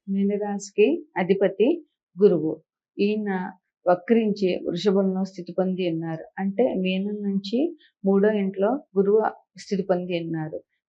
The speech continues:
మీనరాశి వారికి ఈ మాసం మిశ్రమ ఫలితాలని ఇస్తుందని చెప్పవచ్చు. వీరికి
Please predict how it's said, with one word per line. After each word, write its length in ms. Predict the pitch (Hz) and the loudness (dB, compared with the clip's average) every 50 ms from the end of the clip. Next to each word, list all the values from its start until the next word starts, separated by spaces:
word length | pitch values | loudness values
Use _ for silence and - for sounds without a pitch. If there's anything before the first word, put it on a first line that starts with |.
| - | -6
మీనరాశి 600 | 190 190 196 196 208 208 220 214 214 208 202 - 190 | -2 -2 0 0 0 0 0 0 -2 -2 -4 -4 -2
వారికి 640 | 185 185 180 180 180 _ - 180 180 180 - - _ _ _ _ _ - | -2 0 -2 -2 -2 _ -2 0 0 -2 -4 -6 _ _ _ _ _ 0
ఈ 160 | 196 202 202 | 2 4 4
మాసం 680 | 196 196 185 170 175 185 - - 180 170 170 165 - - _ _ _ _ _ _ _ _ _ _ _ _ _ _ _ _ _ _ - | 4 4 2 2 2 0 0 0 0 0 -2 -4 -8 -12 _ _ _ _ _ _ _ _ _ _ _ _ _ _ _ _ _ _ -4
మిశ్రమ 400 | 185 180 - - 202 208 208 202 | -4 -2 0 2 2 2 2 2
ఫలితాలని 800 | 202 208 190 185 190 - 190 180 180 180 180 190 226 277 320 302 _ - | 2 2 2 2 2 0 0 0 0 -2 -4 -2 -2 -2 -2 -4 _ -4
ఇస్తుందని 760 | 202 196 - - 196 180 180 175 180 180 185 214 262 302 294 - - | -4 -4 -2 -2 -2 -2 0 -2 -2 -2 0 0 0 0 0 2 0
చెప్పవచ్చు. 640 | 190 - - 196 170 165 165 - - - 165 - - _ _ _ _ _ _ _ _ _ _ _ _ - - - - - _ _ _ _ _ _ _ _ _ _ _ _ - | 0 2 2 0 0 0 -2 -4 -6 -6 -6 -8 -8 _ _ _ _ _ _ _ _ _ _ _ _ -20 -20 -20 -20 -20 _ _ _ _ _ _ _ _ _ _ _ _ 2
వీరికి 640 | 196 208 214 202 208 196 196 - 190 185 - - | 6 6 6 6 4 2 4 4 4 4 2 0